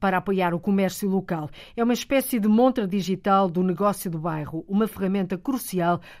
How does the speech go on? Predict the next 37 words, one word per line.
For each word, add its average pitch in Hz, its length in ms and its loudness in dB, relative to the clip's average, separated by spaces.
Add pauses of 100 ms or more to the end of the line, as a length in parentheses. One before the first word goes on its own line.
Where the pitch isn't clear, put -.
(100)
para 170 380 -2
o 208 120 -2
tecido - 360 -4
económico. 165 680 -2 (240)
A 208 280 4
app 165 380 -6
Bairro 180 540 4
de 175 140 0
Alvalade 180 600 0
está 190 240 -2
disponível 185 560 -2 (280)
para 196 180 2
dispositivos 190 800 -2
Android 185 680 0
e 196 200 2
I 185 60 2
O 165 140 0
S. 202 340 -2 (340)
O 240 240 2
presidente 240 500 0
da 233 120 2
Junta 240 320 0
de - 60 -8
Freguesia 233 460 0
de 196 160 -2
Alvalade, 208 720 2
José 185 380 0
António 190 360 0
Borges, 190 520 0 (260)
diz 208 220 0
que 208 280 -4
esta 226 240 -2
aplicação 233 680 -2
faz 233 360 2 (120)
a 226 60 0
localização 220 880 -2
exata 185 540 0